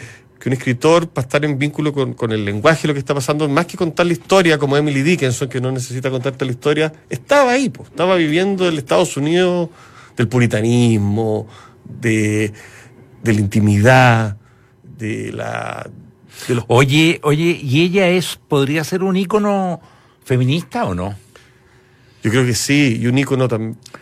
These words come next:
Speaker 2: No
Speaker 1: sí.
Speaker 2: a la altura de, no a la altura de una Virginia Woolf, no a, no a, no a esa, no a
Speaker 1: Es que
Speaker 2: ese
Speaker 1: no
Speaker 2: nivel.
Speaker 1: elaboraba discurso feminista.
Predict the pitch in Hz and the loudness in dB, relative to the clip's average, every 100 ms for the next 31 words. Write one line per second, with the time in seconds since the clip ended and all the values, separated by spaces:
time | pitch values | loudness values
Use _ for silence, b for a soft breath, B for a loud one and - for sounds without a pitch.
0 | B - 123 156 165 135 170 170 165 156 | B 0 4 6 4 2 0 2 2 2
1 | 147 143 131 - 123 131 127 127 135 135 | 2 0 -2 -4 -4 -2 -2 -2 -2 0
2 | 123 120 120 117 110 98 104 104 104 131 | 0 -2 -2 0 0 -2 -2 -4 -2 0
3 | 113 87 76 107 98 104 107 110 113 120 | 2 0 -4 -6 -4 -4 -6 -4 -2 -2
4 | 123 120 123 107 120 117 - 117 127 175 | -2 -2 -2 -2 -2 -2 -2 -2 2 4
5 | 196 196 170 196 208 175 - - 190 214 | 6 6 6 4 2 -2 -6 -10 -8 -6
6 | - - 220 214 208 208 196 180 - 170 | -8 -6 -4 -2 -2 -4 -6 -10 -8 -4
7 | 165 202 139 - - | 0 0 -2 -10 -18